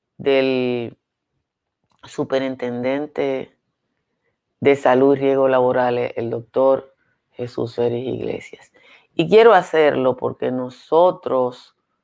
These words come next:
eh, no hemos tenido un superintendente que le diga a la gente lo que pasa. Señores, la A R S se han bañado en papeleta.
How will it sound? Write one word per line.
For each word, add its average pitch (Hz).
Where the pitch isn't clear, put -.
eh, 127
no 165
hemos 202
tenido 156
un 131
superintendente 131
que 127
le 131
diga 156
a 151
la 139
gente 127
lo 117
que -
pasa. -
Señores, 156
la 131
A 139
R 143
S 135
se -
han 131
bañado 131
en 123
papeleta. 127